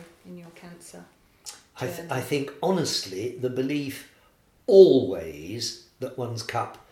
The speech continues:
Speaker 2: is half full,
Speaker 1: Mm.
Speaker 2: not half empty.
Speaker 1: Mm-hmm.
Speaker 2: Um,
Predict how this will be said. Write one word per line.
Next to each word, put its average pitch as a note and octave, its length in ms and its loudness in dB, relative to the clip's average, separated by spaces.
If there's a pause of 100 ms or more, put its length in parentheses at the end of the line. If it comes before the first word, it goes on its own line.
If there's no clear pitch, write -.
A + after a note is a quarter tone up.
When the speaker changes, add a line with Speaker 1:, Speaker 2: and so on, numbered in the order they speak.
(120)
Speaker 2:
is G#2 180 -10
half G#2 240 -8
full, F#2 580 -12 (600)
Speaker 1:
Mm. A2 60 -12
Speaker 2:
not G#2+ 180 -8
half F#2+ 240 -14
empty. F#2 540 -16
Speaker 1:
Mm-hmm. - 680 -20 (160)
Speaker 2:
Um, A2 220 -10